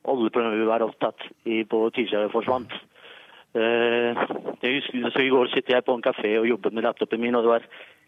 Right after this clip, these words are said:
en T V som, som visste bildet akkurat når, eh, nyhetene ble avslørt, og det var veldig morsomt å se folkets reaksjoner når de så på T V kom inn på kafé. Og det var en dame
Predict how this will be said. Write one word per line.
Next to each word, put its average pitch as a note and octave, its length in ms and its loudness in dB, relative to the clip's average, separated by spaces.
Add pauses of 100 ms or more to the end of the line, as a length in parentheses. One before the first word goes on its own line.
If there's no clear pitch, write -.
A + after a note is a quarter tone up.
(260)
en B2+ 140 -2
T D3 160 0
V B2 400 4
som, B2 380 -2 (240)
som B2 500 0
visste A2+ 340 -4
bildet A2 220 2
akkurat A#2 320 0
når, A2 320 2
eh, A2 140 4 (400)
nyhetene B2 340 -2
ble A#2+ 240 4
avslørt, B2 480 2
og C#3 80 4
det B2+ 80 4
var B2+ 140 4
veldig A#2+ 300 2 (680)
morsomt A2+ 400 0
å A#2+ 140 0
se A#2+ 260 4 (400)
folkets C3 400 0
reaksjoner A#2 640 0
når A#2+ 220 0
de A#2+ 100 0
så A#2 80 2
på - 160 -4
T A2 160 2
V G#2 100 2
kom G#2+ 220 -2
inn G#2+ 260 -4 (220)
på A2+ 80 4
kafé. B2+ 500 0 (720)
Og A#2+ 80 -2
det A#2+ 80 4
var B2 160 4
en C3 80 0
dame G#2+ 400 4